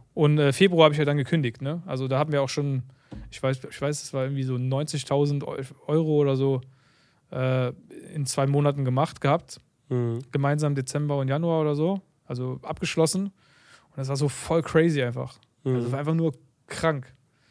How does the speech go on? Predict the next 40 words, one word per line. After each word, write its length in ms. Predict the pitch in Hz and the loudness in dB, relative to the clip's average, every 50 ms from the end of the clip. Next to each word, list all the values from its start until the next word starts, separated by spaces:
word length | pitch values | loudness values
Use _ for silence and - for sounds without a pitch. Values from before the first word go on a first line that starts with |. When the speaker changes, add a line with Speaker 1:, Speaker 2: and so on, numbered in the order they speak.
| _ | _
Speaker 2:
Geil. 120 | - 123 117 | -2 0 2
Speaker 1:
Ich 40 | 117 | 4
weiß 140 | 170 180 180 | 4 4 4
noch, 60 | 170 | 2
ich 40 | 147 | 2
hab 120 | 170 170 - | 2 4 4
dann 200 | 175 165 160 156 | 4 4 6 4
mit 120 | 151 147 | 2 2
einem 200 | 151 147 147 139 | 2 0 0 2
Kumpel, 400 | - - 214 214 208 175 160 147 | 4 4 4 6 6 6 6 6
der 140 | 147 143 147 | 6 6 4
auch 80 | 147 | 4
dann 140 | 143 151 143 | 2 0 -2
später 260 | 131 - 160 151 151 | 0 2 2 4 4
mal 80 | 147 143 | 4 4
bei 80 | 139 139 | 2 2
uns 180 | 139 135 131 | 0 0 -2
gearbeitet 440 | - 127 139 156 170 165 160 160 147 | -2 0 0 2 2 2 2 2 2
hat, 220 | 147 165 - - _ - | 0 -2 -2 -6 _ -4
wir 80 | 151 | -2
haben 80 | 151 170 | 0 2
immer 140 | 165 156 151 | 4 4 4
so 60 | 147 | 6
abends 240 | 135 143 160 147 - | 4 4 2 2 2
Shisha 240 | - 202 - 175 160 | 2 2 4 6 4
geraucht, 240 | 147 147 139 131 135 | 6 6 6 6 6
da 40 | 139 | 4
hab 60 | 131 | 2
ich 40 | 127 | 0
zu 80 | - 147 | 0 0
ihm 60 | 143 | 0
gesagt, 260 | 135 135 139 135 127 | 2 2 0 -2 -2
"Ey, 220 | 151 147 147 147 139 | -2 0 0 0 0
Bro, 380 | 139 135 143 147 151 147 139 | 0 2 2 4 4 4 4
wir 80 | 139 139 | 4 2
haben 120 | 139 143 | 2 2
die 60 | 139 | 2
letzten 240 | 139 151 147 - 151 | 0 0 0 -2 -2
neunzig 300 | 147 147 143 147 143 - | -2 -2 -2 -2 -4 -4
Tage 480 | - 156 151 151 151 147 147 151 151 | -4 -2 -2 0 2 2 2 0 -2